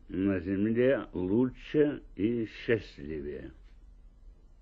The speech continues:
А наш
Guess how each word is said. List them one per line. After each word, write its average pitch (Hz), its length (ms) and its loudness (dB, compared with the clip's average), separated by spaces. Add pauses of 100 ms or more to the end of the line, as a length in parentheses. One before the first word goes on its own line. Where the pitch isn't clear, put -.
(2500)
А 110 160 4
наш 165 360 8